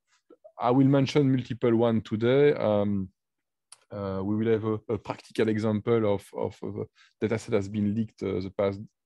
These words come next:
days that Jean-Louis will show you. Uh, so it's basically to, to,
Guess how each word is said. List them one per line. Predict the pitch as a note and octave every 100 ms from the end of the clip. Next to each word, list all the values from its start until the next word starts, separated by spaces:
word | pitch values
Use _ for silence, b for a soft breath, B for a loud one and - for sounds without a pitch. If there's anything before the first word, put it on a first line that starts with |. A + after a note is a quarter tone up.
| -
days | A2 G#2+ - - b b b -
that | G2
Jean-Louis | G2+ G#2+ A2
will | G#2+
show | G2 - A2
you. | A#2 D3 - B B B B -
Uh, | G#2+ G#2 G#2+
so | G2+ B2
it's | G#2+
basically | A#2 A2 -
to, | A2+ G#2 G2+
to, | G2+ G2+ G2+ G2+